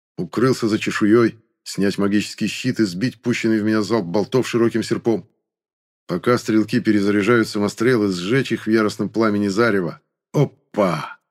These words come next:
Где-то рядом милитарий. Невесть откуда взявшийся туман опал и задушил моё огненное заклинание слишком быстро. Кажется, я что-то заметил слева.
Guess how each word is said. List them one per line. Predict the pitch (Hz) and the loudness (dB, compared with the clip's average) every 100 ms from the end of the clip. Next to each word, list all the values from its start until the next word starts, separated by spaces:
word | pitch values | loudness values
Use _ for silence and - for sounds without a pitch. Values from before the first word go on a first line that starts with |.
| _ - | _ -12
Где-то | 87 101 107 | -4 -2 2
рядом | 107 107 107 | 2 2 4
милитарий. | 110 117 117 107 - _ _ _ _ 87 | 2 2 0 0 -4 _ _ _ _ -6
Невесть | 95 110 107 | 0 0 2
откуда | 110 110 117 110 | -2 0 2 2
взявшийся | 101 123 123 113 - | 0 0 0 -2 -2
туман | 120 127 117 | 0 2 2
опал | 107 - 135 117 | 0 0 2 2
и | |
задушил | 107 107 110 143 123 | 2 0 0 0 0
моё | 113 110 107 | 2 2 2
огненное | 104 107 107 | 2 2 0
заклинание | 101 110 107 107 95 | 0 0 2 2 0
слишком | 113 98 107 92 | 0 0 0 0
быстро. | 117 - 90 - _ _ _ _ _ - | 0 -2 -6 -8 _ _ _ _ _ -6
Кажется, | 101 107 107 113 | -2 -2 0 2
я | 117 | 2
что-то | - 117 123 | 0 0 0
заметил | 113 113 120 120 | 2 2 2 0
слева. | - 117 120 87 | 0 0 0 0